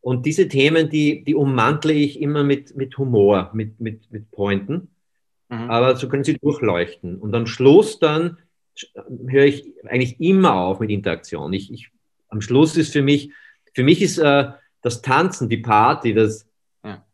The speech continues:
Speaker 1: ich sag's vielleicht anders. Für mich ist es so, dass wenn wir als Menschen nackt ums Feuer tanzen würden, jetzt rein metaphorisch,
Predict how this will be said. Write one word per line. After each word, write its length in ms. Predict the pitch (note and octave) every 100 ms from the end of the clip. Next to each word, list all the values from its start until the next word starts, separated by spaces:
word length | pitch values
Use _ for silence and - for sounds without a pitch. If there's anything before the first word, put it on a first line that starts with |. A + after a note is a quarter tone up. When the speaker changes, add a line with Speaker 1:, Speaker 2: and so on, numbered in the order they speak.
| _ -
Speaker 1:
ich 140 | A2
sag's 180 | C#3 -
vielleicht 260 | C#3+ C#3+
anders. 380 | A2 A#2+ A2+ G#2+
Für 120 | C3+
mich 240 | C#3 G3 G3+
ist 120 | F3
es 160 | E3 -
so, 300 | D#3+ F3 - - _ _
dass 400 | C#3 C3+ B2+ - _ _ _ _
wenn 340 | A#2+ C3 C3
wir 200 | C3+ F#3+
als 180 | E3+ -
Menschen 720 | C3 C3 F3+ - B2+ B2 _ -
nackt 420 | A#2+ B2+ - -
ums 200 | D3+ -
Feuer 320 | - B2 C3+
tanzen 480 | C3 G2+ F#2 - F#2
würden, 240 | F2+ D#2+
jetzt 220 | E2+ E2 _ -
rein 240 | G2 A#2+
metaphorisch, 880 | B2 B2 A#2+ - G2+ G2 D#2+ -